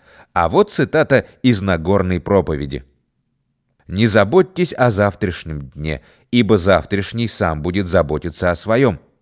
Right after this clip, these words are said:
Довольно для каждого дня своей заботы». Взгляните на птиц небесных. Они не сеют, не жнут, не собирают в жницы.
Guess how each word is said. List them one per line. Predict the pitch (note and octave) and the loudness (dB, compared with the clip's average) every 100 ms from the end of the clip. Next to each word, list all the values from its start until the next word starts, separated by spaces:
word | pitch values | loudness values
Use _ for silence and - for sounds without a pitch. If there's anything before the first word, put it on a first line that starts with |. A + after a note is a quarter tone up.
| _ _ - - | _ _ -20 -16
Довольно | F#2 A2+ A#2+ D3 A#2 | 0 2 4 2 2
для | G#2 G2 G2 | 0 2 2
каждого | A2 F#2+ E2 F2 | 2 0 -2 -2
дня | E2+ F2+ C#3 C#3+ | -2 -2 -2 -2
своей | A2 - G2+ F2 E2 | -6 -4 -2 0 -2
заботы». | D2 D2+ C#2+ - - _ _ _ _ _ _ _ _ _ - - | -2 -4 -6 -10 -16 _ _ _ _ _ _ _ _ _ -20 -14
Взгляните | F2 F#2 A#2 D#3+ F3+ D3+ | -6 0 2 0 -2 0
на | B2+ | 0
птиц | - F3 E3+ B2+ | -2 -4 -4 -4
небесных. | A#2+ G#2 F#2 - C#2 _ _ _ _ - - | -2 0 0 -2 -12 _ _ _ _ -12 -2
Они | G#2 G#2 A#2 | 0 2 2
не | A2 G2+ | 0 -2
сеют, | - A#2 A#2 - - | -2 0 0 -2 -6
не | G#2 A2 | -2 0
жнут, | F#2+ F2+ D3 - | 0 -2 -4 -4
не | B2+ D#3 | -4 -2
собирают | C3 C#3 G2+ F#2 F2 A#2 A2+ D#2+ | 0 0 2 2 4 2 2 -2
в | |
жницы. | D#2 D2+ D#2 D#2 - D2 | -8 -8 -8 -8 -10 -16